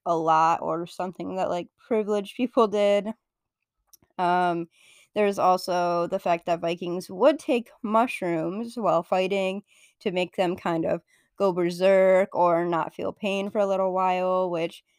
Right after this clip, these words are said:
someone does in the first couple episodes of Vinland Saga, and that was a true fact that I actually did not know.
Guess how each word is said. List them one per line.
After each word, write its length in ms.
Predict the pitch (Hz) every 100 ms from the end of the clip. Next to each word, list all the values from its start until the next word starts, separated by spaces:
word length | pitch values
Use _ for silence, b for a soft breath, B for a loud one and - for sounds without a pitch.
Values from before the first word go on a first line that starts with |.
| _ _
someone 360 | - 196 175 165
does 560 | 170 170 165 175 175 -
in 520 | 165 165 165 165 165 -
the 540 | 170 170 170 - 165 - _
first 320 | 185 - -
couple 200 | - 175 -
episodes 720 | 262 247 277 247 240 233 -
of 400 | 214 214 214 202
Vinland 380 | 220 220 220 226
Saga, 520 | 208 208 208 214 226 _ _ _ _ _ 196
and 120 | 196
that 120 | 165
was 160 | 175 190
a 80 | 185
true 240 | - 190
fact 400 | - 180 226 -
that 100 | 202
I 160 | 185 190
actually 420 | 180 196 - 202
did 140 | 202
not 220 | 208 226
know. 420 | 254 302 208 -